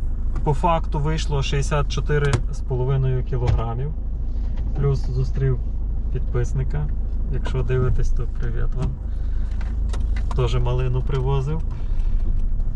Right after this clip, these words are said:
От і що? І все, їдемо додому, все нормально. Чешки постійно питають, чи давати. Та не треба. Кажу, бо вони не поміщаються. Так що все, ми їдемо додому.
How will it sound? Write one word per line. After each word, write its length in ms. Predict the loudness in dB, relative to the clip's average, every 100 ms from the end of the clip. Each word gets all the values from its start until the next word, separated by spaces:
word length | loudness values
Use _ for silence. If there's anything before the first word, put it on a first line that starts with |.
| 2 2
От 380 | 2 2 2 0 0
і 40 |
що? 340 | 2 2 2 2 0 0 0 2
І 40 |
все, 280 | 0 2 2
їдемо 380 | 2 2 2 2
додому, 400 | 2 2 2 2
все 240 | 2 2
нормально. 560 | 2 2 2 2 2 2 2 2 0 2 2 2 0 0 0 0 0 0 0
Чешки 400 | 2 0 2 0
постійно 580 | 0 0 2 2 2 2
питають, 540 | 2 2 2 2 2
чи 100 | 0
давати. 500 | 2 0 0 0 0
Та 180 | 0 2
не 120 | 2
треба. 380 | 2 2 2 2 2 0 0 0 0 0 0 0 0
Кажу, 260 | 2 2 0
бо 80 | 0
вони 220 | 0 0
не 140 | 0
поміщаються. 800 | 0 0 0 0 0 0 0 0 2 2 2 0 0 0 0 0 0 0 2 2 0 0 0 0
Так 160 | 0 2
що 300 | 2 2 2 2 2
все, 220 | 2 2 2 4 4 4 4
ми 160 | 4
їдемо 320 | 4 4 4 6
додому. 440 | 6 6 6